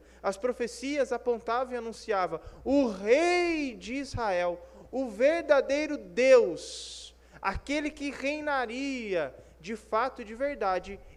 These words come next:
entraria em Jerusalém montado num jumentinho. Então não poderia ser, tinha que ser assim. E aqui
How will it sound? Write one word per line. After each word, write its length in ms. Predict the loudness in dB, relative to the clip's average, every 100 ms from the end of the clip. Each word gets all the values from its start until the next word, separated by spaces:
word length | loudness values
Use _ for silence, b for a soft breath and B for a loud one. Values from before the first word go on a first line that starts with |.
| -12
entraria 800 | -8 -8 -6 -6 -4 -4 -4 -4
em 100 | -4
Jerusalém 720 | -8 -8 -6 -8 -6 -8 -10
montado 600 | -12 -12 -8 -6 -6 -8
num 320 | -8 -8 -8 -10 -20 b b b _
jumentinho. 840 | -14 -10 -10 -10 -10 -8 -8 -8 -12 B 0
Então 140 | 0
não 140 | 2
poderia 460 | 0 0 0 2 0
ser, 320 | 2 -6 -6
tinha 340 | -10 -8 -6 -10
que 100 | -10
ser 220 | -4 -2
assim. 400 | -2 -8 -14 -16 -20 b b b b
E 140 | 0 2
aqui 640 | 2 -8 -10 -6 -6